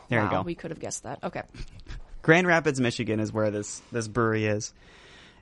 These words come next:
Speaker 1: And I found it recently. I was, I was shopping around my local, uh, Whole Foods, which has a really great craft beer local, uh, collection. And I saw this brewery on an end cap, and I was like, "Hmm."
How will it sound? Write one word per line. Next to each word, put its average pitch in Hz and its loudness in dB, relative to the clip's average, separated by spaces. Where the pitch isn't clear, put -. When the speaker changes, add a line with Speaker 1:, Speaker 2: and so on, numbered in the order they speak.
Speaker 1:
And 156 6
I 156 4
found 208 2
it 196 4
recently. 147 2
I 127 4
was, 123 0
I 127 2
was 120 2
shopping 147 2
around 123 4
my 113 4
local, 110 4
uh, 107 4
Whole 135 4
Foods, 123 2
which - -4
has 113 0
a 107 2
really 113 4
great 110 2
craft 107 0
beer 107 4
local, 104 4
uh, 101 0
collection. 107 0
And 117 4
I 123 4
saw 139 4
this 147 -2
brewery 143 2
on 107 0
an 120 0
end 135 0
cap, 98 -4
and 104 0
I - 0
was 104 -4
like, 117 -6
"Hmm." 269 4